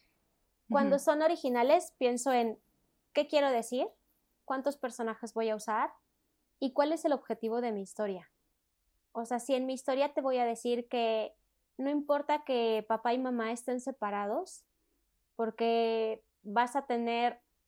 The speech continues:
Speaker 1: una casa aquí y una casa acá y vas a tener amor en todos lados. No significa que
Speaker 2: Claro.
Speaker 1: te dejen de querer. Ese va a ser mi objetivo, ¿no?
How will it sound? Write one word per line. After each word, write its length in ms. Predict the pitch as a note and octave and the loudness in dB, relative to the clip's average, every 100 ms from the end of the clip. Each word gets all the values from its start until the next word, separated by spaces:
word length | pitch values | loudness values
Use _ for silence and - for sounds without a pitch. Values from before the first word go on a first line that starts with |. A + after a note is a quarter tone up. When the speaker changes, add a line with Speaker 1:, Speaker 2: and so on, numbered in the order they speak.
| _ _ - | _ _ -6
Speaker 1:
una 280 | D4 D4 | -4 -2
casa 260 | C#4+ C#4 C#4+ | 0 0 -2
aquí 300 | C4 D#4+ E4 | -2 -2 -2
y 100 | C4 | 0
una 220 | C#4 C#4 C4 | 0 0 0
casa 260 | C#4 C#4 | -2 -2
acá 320 | B3+ B3+ C4 - | -4 0 -2 -2
y 80 | C4 | -4
vas 180 | C#4 | -4
a 60 | D4 | -6
tener 260 | C#4 C4 C#4 | -6 -6 -4
amor 280 | C#4+ C4+ | -2 -2
en 120 | C4 B3+ | -2 -2
todos 300 | B3+ B3 A#3+ | -4 -4 0
lados. 460 | B3 F#3 - - _ _ | 0 0 -6 -20 _ _
No 140 | A#3 C4+ | -6 -4
significa 560 | D#4+ D4 D4 C4 B3 | -2 -2 -4 -6 -6
que 120 | - | -6
Speaker 2:
Claro. 200 | A3+ A3+ | -2 0
Speaker 1:
te 0 | |
dejen 340 | A3 A#3 B3+ A#3+ | 0 -2 -4 -6
de 120 | G#3 | -6
querer. 220 | F#3+ F3 _ _ _ _ _ _ _ _ _ _ - | -8 -14 _ _ _ _ _ _ _ _ _ _ 0
Ese 200 | D4 D#4 | 2 4
va 80 | C4 | 4
a 40 | |
ser 160 | C4 A#3+ | 2 0
mi 100 | A3 | 0
objetivo, 500 | G3 - - F3 F3 | -4 -12 -14 -14 -10
¿no? 220 | G3+ D4+ | -10 -10